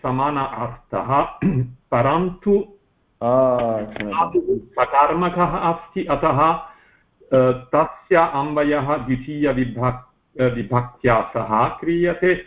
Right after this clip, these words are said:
Speaker 1: परन्तु यं दतो-, यं दतोः, अम्, अ, अ, या, यं धातुः सकर्मकः नास्ति, अ, अतः द्वितीयविभक्ति, अ, प्रयोगः, अ,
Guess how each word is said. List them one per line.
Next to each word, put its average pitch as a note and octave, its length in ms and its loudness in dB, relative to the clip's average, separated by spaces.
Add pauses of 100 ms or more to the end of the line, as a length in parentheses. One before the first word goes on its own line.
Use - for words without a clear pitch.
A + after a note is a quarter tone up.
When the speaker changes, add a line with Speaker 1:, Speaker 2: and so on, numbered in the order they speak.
(280)
Speaker 1:
परन्तु F3+ 680 0
यं E3 500 0
दतो-, D3+ 800 0
यं F3 200 2
दतोः, B2 880 2
अम्, A2 960 -2 (560)
अ, - 20 0
अ, G#2+ 800 2 (300)
या, A#2 680 2 (260)
यं C#3 320 0
धातुः C#3+ 380 2
सकर्मकः C3 760 -2
नास्ति, A#2 640 -2 (880)
अ, A2 420 4
अतः C3 340 4
द्वितीयविभक्ति, C#3 1200 0
अ, A#2+ 40 0
प्रयोगः, C3 840 0
अ, B2 320 -6